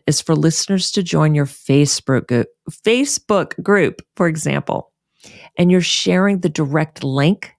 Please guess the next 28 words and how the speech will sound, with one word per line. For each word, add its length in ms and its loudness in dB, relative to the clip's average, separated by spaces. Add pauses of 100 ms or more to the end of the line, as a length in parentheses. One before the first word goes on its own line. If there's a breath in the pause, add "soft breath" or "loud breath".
(120)
to 80 -10
the 80 -2
Facebook 420 -2
group, 300 0 (1000 loud breath)
that 200 0 (100)
Facebook 480 0
link 440 0 (760)
in 160 2
the 60 -2
podcast 760 -4
app 380 -2 (460)
is 200 0
not 380 2
going 220 2
to 180 -4
open 480 0 (300)
in 140 -2
the 60 -2
Facebook 720 -4
app. 300 -8 (800 loud breath)
It's 180 -6
going 320 2
to 240 -6
open 600 2 (380)
the 60 -4
Facebook 840 -2
browser 640 0
page 720 0